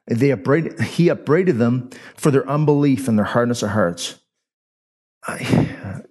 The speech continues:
I said, "Upbraided?" I said, "What were you doing?" The word upbraided means to chastise, to chew out, to, to give a talking to. <sighs> Jesus said this to his disciples. He chewed them out.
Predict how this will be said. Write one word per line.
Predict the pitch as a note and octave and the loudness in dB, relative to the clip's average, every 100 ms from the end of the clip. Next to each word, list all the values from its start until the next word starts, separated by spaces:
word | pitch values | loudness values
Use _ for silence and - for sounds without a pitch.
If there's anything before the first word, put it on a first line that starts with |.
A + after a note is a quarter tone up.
| G4 - _ _ _ _ | -16 -18 _ _ _ _
I | - | -4
said, | A2+ - F#2 | 0 0 0
"Upbraided?" | D3 - B2+ E3 G2 | -2 2 2 2 0
I | F#2 | -2
said, | G#2 - | -4 -6
"What | A2 - G2+ A#2+ | -6 -4 -2 -2
were | D#3 | 0
you | C#3 | 2
doing?" | C3 D3 F2+ - _ _ _ - | 2 0 -2 -8 _ _ _ -14
The | - G2 G#2+ | -8 -2 2
word | C#3 C#3 | 4 2
upbraided | C3+ A#2+ C3 C3 | 2 2 2 4
means | A#2+ G#2 | 2 2
to | G2+ | 0
chastise, | - A#2+ B2 - G#2 F#2+ | 0 -2 -2 0 0 0
to | - | -4
chew | - B2+ B2 | -2 0 2
out, | A2+ F#2 | 2 0
to, | - F#2 | -2 0
to | E2+ - | 0 -2
give | F2+ B2 | 0 0
a | |
talking | - A2+ A#2+ A2 | 0 0 0 -2
to. | F#2+ F#2 E2+ - _ _ - - _ - _ _ _ - - _ _ _ _ _ _ _ - | 0 -2 -2 -8 _ _ -20 -20 _ -20 _ _ _ -12 -12 _ _ _ _ _ _ _ -8
<sighs> | - - - - G3+ - G#3 - _ _ _ _ _ _ _ - | -2 0 0 -6 -8 -8 -10 -12 _ _ _ _ _ _ _ -6
Jesus | G2+ D#3 G#3 F3 A#2+ | 0 2 2 -2 -2
said | B2 A2+ | -2 0
this | A#2+ | 0
to | - | 2
his | B2 G#2+ | 0 2
disciples. | C3 D#3+ - G2 | 0 0 0 0
He | G2+ | 2
chewed | - F3 | 2 0
them | D#3+ | 2
out. | F#3 F#3 - | 2 0 -4